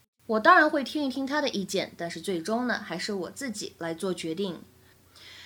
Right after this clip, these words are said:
再来看一下最后这个例子，It was a difficult decision,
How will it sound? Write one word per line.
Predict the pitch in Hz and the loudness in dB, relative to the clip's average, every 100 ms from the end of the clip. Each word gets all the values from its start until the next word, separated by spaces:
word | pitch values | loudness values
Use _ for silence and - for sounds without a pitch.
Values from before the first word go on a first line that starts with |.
| - - - | -20 -20 4
再 | 339 | 6
来 | 339 | 8
看 | 349 330 | 8 6
一 | |
下 | 320 | 6
最 | 320 339 | 4 4
后 | 339 | 2
这 | 269 | 2
个 | 233 | 2
例 | 220 196 | 2 0
子， | 147 - - - - _ | -4 -6 -10 -20 -20 _
It | 277 | 2
was | 277 269 | 4 4
a | 269 | 4
difficult | 214 302 302 233 - | 4 2 2 -2 -2
decision, | 220 - 269 254 196 110 | -2 0 0 2 0 0